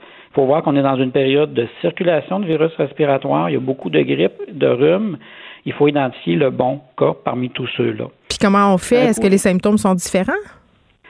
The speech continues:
Speaker 1: Bien, c'est ça le problème. Les symptômes ne sont pas très
Speaker 2: Ouais, c'est
Speaker 1: différents.
Speaker 2: ça.
Speaker 1: Donc, ce qu'on va faire,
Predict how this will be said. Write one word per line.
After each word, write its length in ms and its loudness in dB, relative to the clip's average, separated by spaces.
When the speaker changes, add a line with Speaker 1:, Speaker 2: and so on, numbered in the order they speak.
Speaker 1:
Bien, 160 0
c'est 140 -2
ça 100 -2
le 80 -2
problème. 380 0
Les 80 -4
symptômes 300 -2
ne 60 -2
sont 160 0
pas 120 0
très 240 -2
Speaker 2:
Ouais, 60 2
c'est 140 -4
Speaker 1:
différents. 280 0
Speaker 2:
ça. 80 0
Speaker 1:
Donc, 100 -2
ce 60 -18
qu'on 160 -2
va 160 -2
faire, 360 -2